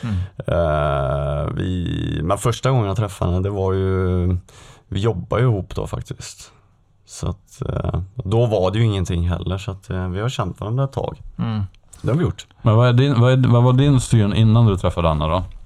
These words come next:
Speaker 2: Om?
Speaker 3: Om, om, um, om, <laughs> inte om Anna, men om, <laughs> eh, spöken, andra sidan.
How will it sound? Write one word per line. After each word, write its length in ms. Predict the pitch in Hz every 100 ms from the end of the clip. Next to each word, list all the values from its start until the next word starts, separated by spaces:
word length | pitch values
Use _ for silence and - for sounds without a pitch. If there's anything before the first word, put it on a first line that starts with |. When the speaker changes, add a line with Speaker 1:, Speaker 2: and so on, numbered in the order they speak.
| - -
Speaker 2:
Om? 280 | 110 101 101
Speaker 3:
Om, 140 | 98 98
om, 280 | 95 87
um, 560 | 87 87 90 95 104 -
om, 140 | 110 -
<laughs> 60 | 107
inte 200 | 95 92
om 100 | 87
Anna, 220 | 90 90
men 140 | 92 107
om, 300 | 101 95 92
<laughs> 680 | 95 - - - - - 101
eh, 320 | 92 85 85
spöken, 680 | - 113 95 82 95 90
andra 220 | 92 90 85
sidan. 540 | 95 90 90 87